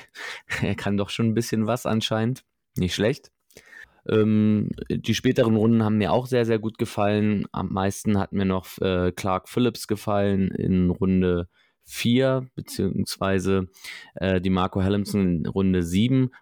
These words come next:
Beides für mich absolute Steals in diesem Draft. Ähm, ich fa-, fand's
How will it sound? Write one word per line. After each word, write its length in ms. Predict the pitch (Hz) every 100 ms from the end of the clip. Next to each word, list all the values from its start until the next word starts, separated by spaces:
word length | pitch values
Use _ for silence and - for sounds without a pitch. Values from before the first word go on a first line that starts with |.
| _
Beides 340 | 95 98 110 -
für 100 | 98
mich 240 | 95 - _ _
absolute 640 | 98 101 - 104 104 -
Steals 500 | 95 - 104 120 -
in 100 | 95
diesem 260 | 85 82 85
Draft. 500 | 98 82 95 - - _ _ -
Ähm, 840 | 98 98 95 95 95 95 98 107 - - -
ich 120 | -
fa-, 200 | - - -
fand's 400 | 117 120 -